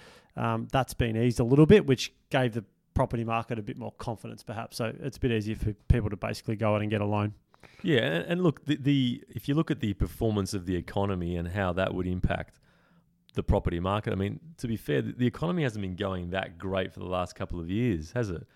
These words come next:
Speaker 2: And the market's still held up relatively well. Um, so, so y-, you'd be hopeful that with where rates are right now, that there, there's not gonna be a lot of pressure on the market. We're still seeing a lot of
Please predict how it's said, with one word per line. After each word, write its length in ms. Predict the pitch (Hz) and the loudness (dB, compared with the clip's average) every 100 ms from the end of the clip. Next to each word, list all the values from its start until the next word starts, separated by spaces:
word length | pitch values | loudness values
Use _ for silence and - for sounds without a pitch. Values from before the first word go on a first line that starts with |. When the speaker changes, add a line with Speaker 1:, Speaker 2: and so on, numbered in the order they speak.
| _ - | _ -6
Speaker 2:
And 120 | 107 | -2
the 60 | 101 | 2
market's 420 | 110 117 104 - | 4 2 0 -6
still 260 | - 110 85 | -8 -6 -4
held 280 | 92 90 | -4 -4
up 220 | 90 - _ _ | -4 -6 _ _
relatively 720 | 110 95 101 101 95 98 87 87 | -10 -4 -2 -2 -2 -6 -4 -4
well. 420 | 87 101 214 226 _ _ _ _ _ - | 0 0 0 -4 _ _ _ _ _ -8
Um, 640 | 90 85 87 85 85 87 - | -4 -4 -4 -4 -6 -10 -12
so, 220 | - - 117 | -8 -6 -4
so 160 | 120 | -2
y-, 100 | 113 | -2
you'd 380 | 110 117 113 120 | -4 -4 0 0
be 100 | 113 | 2
hopeful 400 | 107 135 - 107 | 0 0 0 -2
that 100 | 98 | 0
with 160 | 98 - | -2 -6
where 260 | 110 113 98 | 0 2 4
rates 380 | 95 92 - | 2 0 -2
are 340 | 95 87 82 82 _ _ _ - | -2 0 -2 -6 _ _ _ -4
right 180 | 95 | -2
now, 120 | 95 92 | -2 -4
that 100 | 87 | -2
there, 120 | 95 90 | -4 -2
there's 180 | 104 95 | -4 -2
not 120 | 107 | -2
gonna 140 | 98 87 | -4 -4
be 100 | 90 | -4
a 80 | 90 | -2
lot 160 | 92 | -4
of 80 | 87 | 0
pressure 280 | 104 98 101 | -2 -2 -4
on 60 | |
the 60 | 92 | -4
market. 320 | 95 107 107 | -2 -2 -2
We're 80 | 101 | -4
still 220 | - 120 | -2 -4
seeing 260 | 104 107 95 | -2 0 0
a 60 | |
lot 160 | 92 95 | 0 0
of 200 | 92 | -2